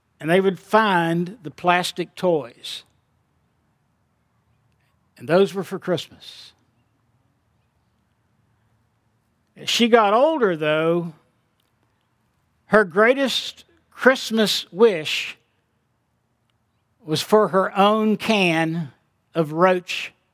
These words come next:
spray. Now, most of us don't even have a category for that.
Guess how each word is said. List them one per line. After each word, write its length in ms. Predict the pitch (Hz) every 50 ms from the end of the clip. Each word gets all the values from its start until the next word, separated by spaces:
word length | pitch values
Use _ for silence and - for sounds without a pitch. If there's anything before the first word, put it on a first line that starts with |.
| _ _ _
spray. 720 | - - - - - 160 156 143 131 120 120 120 - - _ _ _ _ _ _ _ _ _ _ _ _ _ _ _ _ _ _ _ _ _ _ _ _ _ _ _ _ _ _ _ _ _ _ _ _ _ _ _ _ _ _ _ _ _ _ _ _ _ _ _ _ _ _ _ _ _ _ _ _ _ _ _ _ _ _ _ _ _ _
Now, 120 | - 185
most 320 | 190 226 294 320 285 - 247
of 120 | 220 202
us 200 | 208 208 202 170
don't 220 | - 214 214 220 226
even 200 | 220 214 202 180
have 180 | 190 185 147
a 60 | 139
category 720 | - - - - 190 196 185 170 160 143 143 143 135 131 127
for 140 | 117 - 147
that. 300 | 123 123 123 123 -